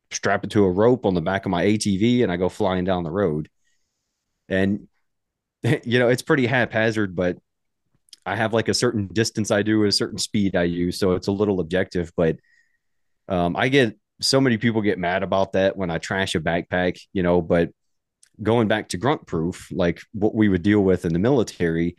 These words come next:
our rucks, like, in, in the Bradleys we would ride on, our rucks would be strapped to the outside, or they would do it on the Humvees as well. And so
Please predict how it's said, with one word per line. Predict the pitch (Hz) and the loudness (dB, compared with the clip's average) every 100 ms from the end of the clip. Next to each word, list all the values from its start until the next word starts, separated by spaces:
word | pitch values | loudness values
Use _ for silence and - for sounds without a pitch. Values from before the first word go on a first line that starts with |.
| _ _ _ _ - | _ _ _ _ -4
our | 101 90 | -2 0
rucks, | 113 147 85 - - | 2 2 2 -2 -2
like, | 87 92 | -2 0
in, | 82 - | -2 -2
in | 95 | -2
the | 85 | -2
Bradleys | 92 101 120 101 87 | 0 0 0 0 0
we | 90 | -2
would | 82 | 0
ride | 85 85 85 | 0 -2 0
on, | 80 82 | -2 -2
our | 80 | -2
rucks | 82 107 - | -2 -2 -4
would | 95 | -8
be | 87 | -6
strapped | 85 - 95 - 92 | -4 -2 -2 -2 -4
to | |
the | 82 80 | -2 -2
outside, | - - 85 57 - - _ | -2 -4 -4 -4 -10 -16 _
or | 95 | -2
they | 92 | 0
would | 95 95 | 0 2
do | 101 92 | 2 4
it | |
on | 90 85 82 - - | 2 0 -2 -4 -8
the | 92 | -6
Humvees | 104 107 92 107 92 80 | -2 0 2 2 2 -2
as | 80 | -2
well. | 95 92 76 - _ _ _ _ _ _ _ _ | 0 0 -2 -6 _ _ _ _ _ _ _ _
And | 90 87 | -4 -4
so | - 98 92 90 | 0 2 2 2